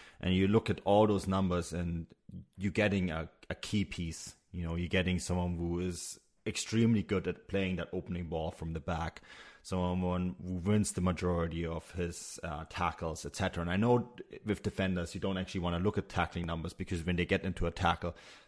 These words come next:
things have already been too late, right? Um, and that, he's just stabilizes a defensive line. And I remember actually when I did the articles on, uh, Lucas Hernandez and Benjamin Pavard going to Bayern,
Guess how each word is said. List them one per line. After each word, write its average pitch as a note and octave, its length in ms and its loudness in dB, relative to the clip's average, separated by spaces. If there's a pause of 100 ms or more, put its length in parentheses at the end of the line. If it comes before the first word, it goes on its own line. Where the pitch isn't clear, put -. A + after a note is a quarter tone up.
things A2 240 0
have F#2 100 -6
already F2+ 460 0 (180)
been F#2+ 160 0
too - 140 -6
late, F2 320 0
right? D#2+ 280 -2 (420)
Um, E2 300 -4
and G2 180 -2 (240)
that, - 240 -2 (180)
he's C#3+ 320 2
just - 400 2 (1120)
stabilizes G2 800 4
a F#2 80 -6
defensive F2 540 -8
line. F#2 420 4
And F2+ 220 -2 (360)
I G2+ 80 2
remember A#2 460 8
actually F#2 600 2 (500)
when F#2+ 160 0
I F#2 140 2
did F#2 300 0
the F#2 260 0
articles F#2 760 2
on, E2+ 360 -2
uh, E2+ 240 -4
Lucas G2 300 -2
Hernandez F2+ 520 0
and E2+ 140 -8
Benjamin E2+ 380 -4
Pavard F2 420 2
going E2 220 -2
to - 80 -10
Bayern, E2 520 4